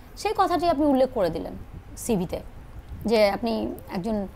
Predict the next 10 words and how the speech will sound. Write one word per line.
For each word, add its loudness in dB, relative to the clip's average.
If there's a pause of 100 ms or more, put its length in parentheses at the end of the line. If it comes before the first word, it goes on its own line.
(320)
আহ, -4
ব্লাড 2
ডোনেশন 2
একটা -4
গ্রুপের -2
সাথে -8
আপনি -6
ইনভলভ। -6 (600)
ওরা 6
কিন্তু 2